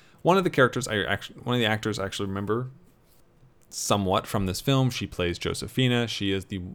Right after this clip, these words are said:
she lives in an apartment. Someone else in her building has died. He was an artist, and the sort of, uh, thrust of the film revolves around these paintings that she finds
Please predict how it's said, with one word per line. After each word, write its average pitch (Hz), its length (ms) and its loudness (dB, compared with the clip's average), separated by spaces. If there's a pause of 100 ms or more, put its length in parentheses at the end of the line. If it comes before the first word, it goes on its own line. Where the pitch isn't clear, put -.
(380)
she 175 440 -2 (760)
lives 143 300 2
in 151 80 4
an 175 100 4
apartment. 90 520 2 (440)
Someone 143 360 2
else 127 160 4
in 113 80 2
her 110 80 2
building 98 320 2
has 113 160 -2
died. 80 400 -2 (440)
He 110 220 0
was 107 200 -2
an 123 60 -2
artist, 90 400 -4 (380)
and 92 460 -6 (520)
the 123 140 -6
sort 135 220 2
of, 127 220 2 (1300)
uh, - 960 -6
thrust 160 380 4
of 139 60 2
the 120 60 -4
film 95 500 0
revolves 107 380 8
around 92 260 0
these 98 220 -2
paintings 117 480 -4
that - 120 -10
she - 140 -8
finds 92 540 -6